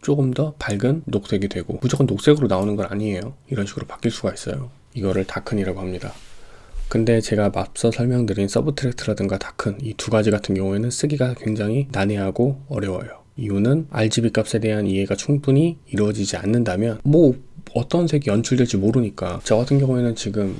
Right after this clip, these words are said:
그냥 이해를 돕기 위해서 색깔, 영상, 색깔, 색깔 이런 식으로 배합을 해서 쓰고 있는데, 실제로 영상 대 영상 간의 합성을 이루는 과정에서 서브트랙트, 서브트랙트라든가 다크를 사용하게 되면 어떤 값이 노출될지 모르기 때문에,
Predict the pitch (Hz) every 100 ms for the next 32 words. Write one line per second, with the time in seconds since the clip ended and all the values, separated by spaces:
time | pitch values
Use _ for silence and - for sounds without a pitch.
0 | - 104 101 113 127 113 98 - 107 101
1 | 101 143 156 - - - - 170 - 160
2 | 190 196 - 98 101 98 90 131 - 127
3 | - 151 147 139 135 202 139 123 127 120
4 | 110 101 - 110 110 104 104 104 - 139
5 | 98 98 117 101 - 160 165 143 101 113
6 | 123 135 127 98 101 113 110 104 104 143
7 | - - 151 127 101 110 110 107 95 98
8 | 92 95 117 104 127 147 - 131 123 107
9 | - - - 139 151 - 143 - - 113
10 | 95 95 135 - - 107 110 101 117 113
11 | 107 95 104 147 - - - - 147 123
12 | 120 117 104 104 - 110 104 92 92 107
13 | 107 95 90 101 98